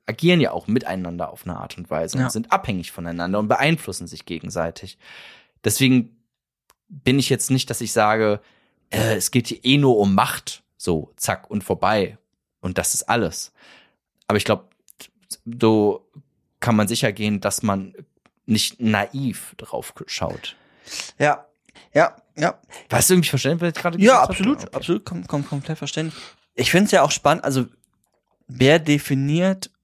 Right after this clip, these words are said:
Speaker 2: oder w-, wie, doch, wer definiert letztlich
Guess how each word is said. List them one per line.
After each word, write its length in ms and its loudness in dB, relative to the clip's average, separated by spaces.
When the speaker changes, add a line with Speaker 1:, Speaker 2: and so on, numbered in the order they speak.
Speaker 2:
oder 320 2
w-, 260 -14
wie, 180 -6
doch, 260 2
wer 180 4
definiert 760 -4
letztlich 720 -8